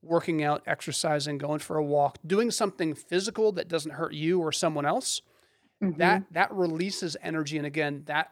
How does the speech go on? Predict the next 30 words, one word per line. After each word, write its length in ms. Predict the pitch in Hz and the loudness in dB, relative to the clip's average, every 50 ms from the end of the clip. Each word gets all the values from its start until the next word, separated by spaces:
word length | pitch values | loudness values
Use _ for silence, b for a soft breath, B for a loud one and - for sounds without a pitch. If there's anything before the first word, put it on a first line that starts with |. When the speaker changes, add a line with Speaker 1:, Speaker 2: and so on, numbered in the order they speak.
| _ | _
Speaker 1:
also 500 | - 156 156 165 160 - - 170 156 151 147 | -2 0 0 0 0 0 -2 0 0 0 -2
will 200 | 143 143 147 147 | -2 -4 -8 -10
help 400 | 135 - - 160 160 156 - - | -8 -2 0 0 0 0 -4 -8
you 400 | 175 160 151 143 143 139 139 - b b b b b _ | -8 -6 -4 -4 -4 -6 -8 -10 b b b b b _
get 220 | 156 180 175 170 143 | -4 -4 -4 -2 0
back 280 | 160 156 156 143 - - | 0 0 0 -2 -8 -12
to, 520 | - - 170 151 139 139 139 139 139 147 - _ _ _ | -8 -4 -4 -4 -4 -4 -6 -8 -10 -14 -18 _ _ _
to 260 | - - 170 151 143 131 | -6 -4 -2 -2 -2 -4
sea 300 | - - - - 165 156 | -6 -4 -4 -2 -2 0
level 420 | 156 151 147 147 147 143 135 - b b b b b b b b | 0 -2 -2 -2 -6 -10 -12 -12 b b b b b b b b
and 140 | - 147 143 | -10 -6 -4
start 180 | - 175 151 | -4 -4 -4
to 80 | - 156 | -4 -4
realize, 300 | 151 151 143 143 139 151 | -2 0 0 0 -2 -4
okay, 300 | 160 143 - - - - - _ _ _ _ - | -6 -6 -6 -6 -6 -8 -8 _ _ _ _ -18
you 140 | 170 165 | -16 -12
can 120 | 139 160 147 | -10 -8 -6
see 340 | - - - - - 240 214 | -4 -4 -2 -2 -2 0 0
it, 260 | 180 - - _ - | -2 -2 -4 _ -12
the 60 | - | -10
whole 200 | 139 - - 160 | -4 0 0 0
situation 600 | 143 - - 147 - - 160 160 - - - 175 - | 0 -2 -6 -8 -6 -6 -6 -4 -4 -6 -6 -8 -8
for 180 | - - 170 165 | -8 -6 -4 -2
what 160 | 151 156 151 | 0 0 0
it 100 | - - | -2 -2
was, 600 | - 151 156 165 156 143 139 135 139 - - - b b b b b b b _ _ _ _ - | -2 2 2 4 4 2 0 -4 -6 -6 -6 -6 b b b b b b b _ _ _ _ -20
not 400 | 156 147 147 156 156 156 160 170 | -20 -18 -10 -4 -4 -4 -4 -4
be 100 | 165 143 | -6 -8
taken 260 | - - 151 147 147 | -8 -8 -10 -8 -8
under. 280 | 151 151 - - 170 | -8 -8 -8 -10 -12